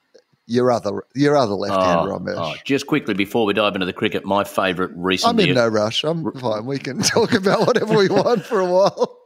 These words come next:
Speaker 2: Recently acquired school sports
Speaker 1: Mm.
Speaker 2: story. Uh, so I, um, have, uh, I, I've met Leah, uh, spoke about when I went on, uh, Philosophy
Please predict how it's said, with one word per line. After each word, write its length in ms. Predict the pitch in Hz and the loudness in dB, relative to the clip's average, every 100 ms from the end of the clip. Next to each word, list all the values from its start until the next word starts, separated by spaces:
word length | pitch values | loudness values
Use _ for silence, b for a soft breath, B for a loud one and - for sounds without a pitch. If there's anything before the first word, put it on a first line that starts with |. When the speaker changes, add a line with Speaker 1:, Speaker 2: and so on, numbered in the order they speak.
| 113 | -2
Speaker 2:
Recently 560 | 113 120 120 104 101 | 0 0 0 0 0
acquired 520 | 92 - 107 101 92 80 | 0 0 0 2 0 -2
school 340 | - 107 98 | -6 -2 -2
sports 680 | 92 - - 98 101 - 95 | -4 -6 -2 0 -2 -4 -8
Speaker 1:
Mm. 120 | 90 | -8
Speaker 2:
story. 560 | 90 90 92 82 80 73 b b b - | -6 -2 -2 -2 -4 -10 b b b -4
Uh, 260 | 82 80 78 - | -2 0 -2 -6
so 420 | - 92 85 80 | -4 0 0 0
I, 300 | 87 87 85 | 0 0 0
um, 400 | 80 78 78 78 - | -2 -4 -4 -10 -10
have, 240 | 85 78 78 | -8 -8 -8
uh, 220 | 80 76 - _ - | -6 -6 -10 _ -14
I, 100 | 82 - | -10 -6
I've 180 | 82 - _ b b - | -6 -8 _ b b -4
met 220 | 107 - | -2 0
Leah, 300 | 98 98 95 - | 0 2 2 0
uh, 380 | 85 82 82 - - | -2 -2 -2 -6 -12
spoke 320 | - 160 151 | -4 -2 -2
about 300 | 104 110 107 - | -2 -2 -2 -2
when 280 | 101 87 - _ _ _ _ - | -4 -4 -8 _ _ _ _ -6
I 80 | 151 | -2
went 140 | 139 | 2
on, 160 | 113 98 | 2 0
uh, 240 | 85 - - 50 - - - | -2 -4 -10 -14 -16 -20 -16
Philosophy 1000 | 95 92 95 95 117 131 - - 80 69 | -8 -2 2 2 0 -2 -4 -4 -6 -6